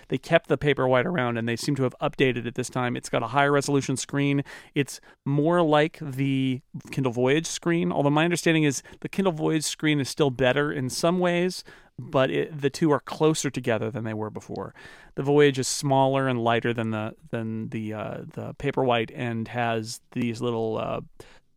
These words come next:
page turning buttons on the side that you can kinda squeeze, and it turns, it vibrates a little and turns the page. Um, and that's, the Voyage is more expensive than the Paperwhite. I haven't ordered it because I, I have a Voyage and a Paperwhite, and I like them both. And,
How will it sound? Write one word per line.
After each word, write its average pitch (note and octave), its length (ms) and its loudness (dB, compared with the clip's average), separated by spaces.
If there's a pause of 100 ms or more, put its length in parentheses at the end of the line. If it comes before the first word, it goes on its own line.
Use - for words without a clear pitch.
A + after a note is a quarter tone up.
(140)
page D#3 200 0
turning D3 260 4
buttons C3 320 -2
on A#2+ 120 2
the A#2 80 -4
side A2+ 340 2
that A2+ 120 -6
you B2 100 -10
can A#2+ 120 -8
kinda A2+ 200 -6
squeeze, A2 520 -4
and A#2 140 -8
it A#2 140 -8
turns, A#2+ 360 -10
it C3+ 140 -6
vibrates A2+ 440 -8
a - 40 -10
little A2 240 -8
and B2 100 -8
turns A2+ 280 -10
the - 80 -12
page. A#2 360 -10 (440)
Um, A2+ 420 -8
and C3+ 100 -4
that's, B2 340 -6
the C#3+ 160 -10
Voyage C3+ 340 6
is A#2 100 -6
more B2+ 340 -2
expensive A3 440 2
than A#2+ 120 -2
the G#2+ 60 -6
Paperwhite. A#2+ 480 -4 (420)
I D#3+ 120 6
haven't F#3+ 240 8
ordered F3+ 300 6
it A3+ 120 0
because C#3 480 2
I, C#3+ 180 4 (100)
I C#3 100 2
have B2+ 160 2
a C#3+ 40 2
Voyage D3+ 540 4
and D3+ 160 4
a E3 60 2
Paperwhite, F3+ 580 2
and C3 160 0
I B2+ 80 2
like B2+ 220 2
them C3+ 160 0
both. C3+ 480 2
And, A#2+ 440 0